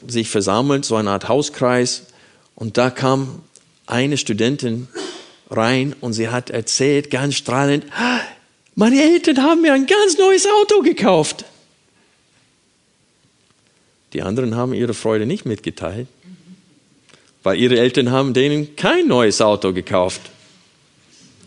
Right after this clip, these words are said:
Also das, auch unter Christen gibt es diese Krankheit, Neid, dass wir uns nicht freuen können,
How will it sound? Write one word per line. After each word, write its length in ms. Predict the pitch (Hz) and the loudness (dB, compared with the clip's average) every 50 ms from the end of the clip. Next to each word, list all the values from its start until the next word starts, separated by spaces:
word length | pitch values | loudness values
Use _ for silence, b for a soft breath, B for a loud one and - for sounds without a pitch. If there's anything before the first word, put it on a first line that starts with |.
| _ _ _ _ - _ _ _ _ _ _ - - - _ - _ _ _ _ _ _ _ _ _ _ _ b b b b b b b b b b b b b b b b b | _ _ _ _ -20 _ _ _ _ _ _ -20 -20 -20 _ -20 _ _ _ _ _ _ _ _ _ _ _ b b b b b b b b b b b b b b b b b
Also 220 | - 110 135 139 | -8 -2 -2 0
das, 420 | 139 147 156 165 - - - - - _ _ | 2 2 0 0 0 -2 -4 -6 -10 _ _
auch 240 | - 160 175 170 - | -2 -2 -2 -2 -2
unter 200 | 175 175 156 156 | -4 -4 -4 -4
Christen 640 | - - - 285 277 - - - - 101 82 82 - _ _ _ _ _ _ _ _ _ _ B B B B B B B B B B B B _ | -6 -4 -4 -2 -2 -2 -6 -6 -8 -10 -10 -10 -14 _ _ _ _ _ _ _ _ _ _ B B B B B B B B B B B B _
gibt 240 | - 127 120 123 - | -2 -2 -2 -2 -2
es 140 | 107 - - | -6 -2 -2
diese 200 | 101 95 90 90 | -2 -2 -2 -4
Krankheit, 640 | - - 101 98 98 98 - 104 90 87 85 - - - _ - | -4 -4 -4 -4 -4 -6 -4 -2 -2 -2 -2 -4 -8 -20 _ -14
Neid, 460 | 98 95 98 98 101 95 90 87 87 - - _ _ _ _ _ _ _ B B B B B B B B B B | -8 -6 -4 -2 -2 -2 -2 -4 -6 -10 -14 _ _ _ _ _ _ _ B B B B B B B B B B
dass 200 | - 110 - - | -6 -6 -2 0
wir 140 | 123 127 | 2 2
uns 220 | 127 127 117 - - | 2 2 0 -2 -2
nicht 400 | 117 131 151 147 - - - - _ | -2 0 0 -2 -2 -8 -12 -18 _
freuen 560 | - - - 117 120 131 139 131 117 107 98 | -16 -8 -2 2 2 2 4 2 0 -2 -4
können, 460 | - - 107 95 90 87 85 87 - | -4 -2 -2 -2 -2 -4 -8 -10 -16